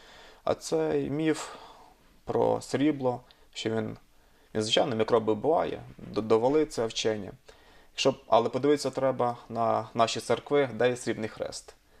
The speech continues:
Можливо, десь в патріарших соборах. Наприклад, в нашій церкві, я не знаю, в Володимирському соборі навіть немає срібного хреста, в нас в Михайлівському немає срібного хреста.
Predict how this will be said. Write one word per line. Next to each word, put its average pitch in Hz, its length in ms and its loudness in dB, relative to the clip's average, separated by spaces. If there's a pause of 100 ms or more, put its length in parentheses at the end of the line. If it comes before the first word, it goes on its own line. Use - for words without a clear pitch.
(120)
Можливо, 117 360 4
десь 110 180 2
в - 40 -14
патріарших 117 560 2
соборах. 113 680 -2
Наприклад, 117 280 -2
в - 20 0
нашій 127 320 -2
церкві, 131 360 -2
я 101 60 -4
не 90 100 -12
знаю, 80 280 -6
в - 40 -14 (340)
Володимирському 110 460 -4
соборі 139 340 -2
навіть 123 220 -4
немає 120 280 -6
срібного 113 380 -8
хреста, 110 360 -6 (320)
в - 40 -4
нас 123 180 2
в - 20 -6
Михайлівському 113 600 -2
немає 107 360 -6
срібного 107 340 -8
хреста. - 380 -10